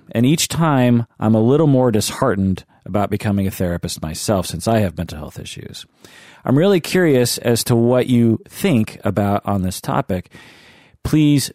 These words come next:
don't worry about hurting my feelings or anything if you don't disagree with this notion." So, you know, so end of email. She's saying, "Look, if you believe that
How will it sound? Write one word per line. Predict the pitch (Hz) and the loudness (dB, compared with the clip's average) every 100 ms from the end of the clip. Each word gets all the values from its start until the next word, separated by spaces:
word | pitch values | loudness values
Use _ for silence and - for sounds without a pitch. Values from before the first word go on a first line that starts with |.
| - | -2
don't | 120 113 | 0 2
worry | 117 110 | 2 2
about | 104 101 | 2 0
hurting | 110 104 | 0 2
my | 95 92 | 0 -2
feelings | 170 185 139 107 | 0 2 2 2
or | 101 | 0
anything | 98 98 92 95 | -2 -2 -4 -4
if | - 101 | -6 -6
you | 104 | -2
don't | 113 110 | 0 -2
disagree | 101 101 98 92 101 95 | -4 -4 -6 -4 -2 0
with | 90 - | -2 -6
this | 90 - - _ | -8 -8 -14 _
notion." | - 98 120 123 - 85 85 92 - _ - | -2 2 2 2 0 -6 -10 -16 -20 _ -16
So, | - 78 87 - - _ _ - | -10 -8 -8 -12 -20 _ _ -14
you | - | -12
know, | - - - - | -10 -12 -14 -12
so | - | -10
end | 80 95 90 | -8 -6 -6
of | 82 | -6
email. | 85 76 | -8 -8
She's | 85 98 85 | -8 -8 -8
saying, | - 82 85 - - - - | -8 -8 -10 -12 -20 -20 -6
"Look, | 127 117 113 | -2 0 0
if | 123 | 0
you | 156 | 2
believe | 156 147 113 110 104 | 2 2 2 0 0
that | 95 95 | 0 0